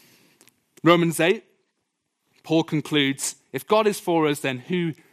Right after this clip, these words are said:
can be against us?" And he says, "Nothing can separate us from the love of God." So if spirit, if physically speaking, we could be, you know, vulnerable and, um, at risk,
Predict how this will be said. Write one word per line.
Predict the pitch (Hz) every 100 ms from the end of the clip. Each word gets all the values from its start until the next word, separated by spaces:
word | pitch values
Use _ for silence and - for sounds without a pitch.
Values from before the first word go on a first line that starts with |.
| _ -
can | 131
be | 127
against | 120 117 110 -
us?" | 110 - - _ _ _ _
And | 127
he | 123
says, | - 135 135
"Nothing | 165 165 165 131 - - _ _ -
can | 143
separate | - 160 - 156 135 120 - _ -
us | 139 127
from | - 131
the | 123
love | 120 113
of | 101
God." | 113 113 - _ _ _ _ _ _ _ _ _ -
So | -
if | 165 -
spirit, | - 220 226
if | 208 185
physically | - 233 185 170
speaking, | 135 135 120 127 123
we | 127
could | 120 151 131
be, | 127 - - _
you | 123
know, | 117
vulnerable | 127 151 151 147 151 127
and, | 120 _ _ _ _ _ -
um, | 120 120 117 127 _ _ -
at | 139 147
risk, | 147 113 -